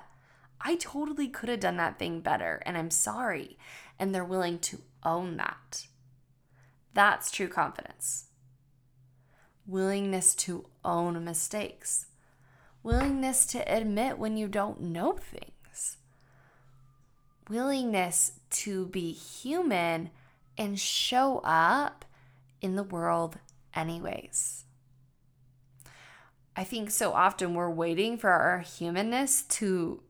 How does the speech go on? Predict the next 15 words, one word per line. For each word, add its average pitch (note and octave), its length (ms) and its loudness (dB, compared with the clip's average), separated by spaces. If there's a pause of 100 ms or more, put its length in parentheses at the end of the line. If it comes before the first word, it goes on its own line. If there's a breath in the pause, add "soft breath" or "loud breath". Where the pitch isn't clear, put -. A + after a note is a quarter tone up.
(360)
get D#3+ 240 4
out F#3+ 280 6
of A3 100 6
our A3 180 6
<laughs> - 40 0
relationship. G#3+ 600 0
We're, A3 140 2 (320 loud breath)
we're, A3 180 0 (300 loud breath)
we're A#3 200 6
waiting C#4+ 540 2 (200 loud breath)
for - 300 0
imperfection G#3+ 1080 0 (600)
to G3 140 0
be F3 160 0
gone. A2 520 -2